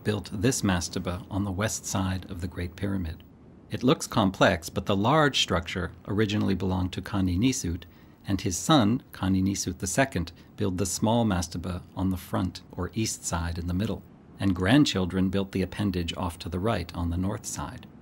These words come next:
An exterior mud brick chamber once protected the entrance to the chapel, and this is where we are going now. The German-Austrian expedition worked in this part of the necropolis in nineteen twelve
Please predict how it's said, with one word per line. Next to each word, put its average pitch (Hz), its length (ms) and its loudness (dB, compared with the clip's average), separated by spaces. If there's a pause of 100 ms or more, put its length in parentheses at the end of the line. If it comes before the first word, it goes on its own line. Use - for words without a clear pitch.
(320)
An 117 140 4
exterior 143 600 4
mud 113 300 2
brick 117 220 0
chamber 117 440 2
once 92 280 -2
protected 98 560 -4
the 92 160 -2
entrance 104 420 0
to - 140 -8
the 85 100 -4
chapel, 85 500 -6 (460)
and 101 140 0
this 156 160 0
is 107 120 2
where 95 200 4
we 95 120 2
are 87 60 0
going 80 380 -4
now. 85 340 0 (640)
The 113 80 2
German-Austrian 123 880 4
expedition 90 720 -2 (100)
worked 113 300 -2
in 98 140 4
this 123 120 0
part 107 300 0
of 92 100 -6
the 95 60 0
necropolis 95 640 0
in 98 160 0
nineteen 98 480 0
twelve 104 540 -4